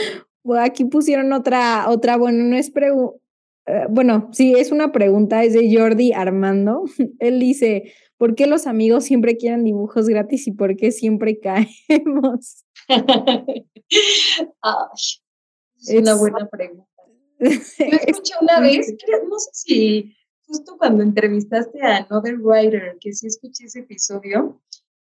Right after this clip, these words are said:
Speaker 2: no sé, no sé, no estoy segura, ¿eh?
Speaker 1: Yo
Speaker 2: Pero
Speaker 1: no.
Speaker 2: una vez lo es-, o sea, escuché a alguien decir como, "Si un amigo te pide como algo gratis, no es tu amigo", y yo, "¡Ah!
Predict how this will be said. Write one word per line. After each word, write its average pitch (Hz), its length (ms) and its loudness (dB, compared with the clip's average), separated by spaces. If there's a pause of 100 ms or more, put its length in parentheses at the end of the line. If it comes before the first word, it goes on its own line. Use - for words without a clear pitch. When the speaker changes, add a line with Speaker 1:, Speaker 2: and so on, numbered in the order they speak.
(140)
Speaker 2:
no 269 60 -18
sé, - 300 -12
no 294 200 2
sé, 220 320 2
no 254 100 0
estoy 370 200 -4
segura, 180 460 -2
¿eh? 208 260 -4 (180)
Speaker 1:
Yo 208 300 0
Speaker 2:
Pero - 140 4
Speaker 1:
no. 254 240 -2 (760)
Speaker 2:
una 359 100 4
vez 330 180 2
lo 302 80 4
es-, 302 140 2 (100)
o 240 80 0
sea, 233 140 2
escuché 240 560 0
a 269 160 2
alguien 233 340 -4
decir 208 440 -14
como, 214 440 -8 (360)
"Si - 260 -12
un 262 160 6
amigo 262 880 0
te - 180 -20 (1120)
pide 202 280 -8
como 180 260 -2
algo 196 240 -4
gratis, 202 400 -12
no 220 120 -6
es 226 180 -2
tu 226 100 -2
amigo", 220 260 2
y 185 80 -14
yo, 180 240 -4
"¡Ah! 294 360 -4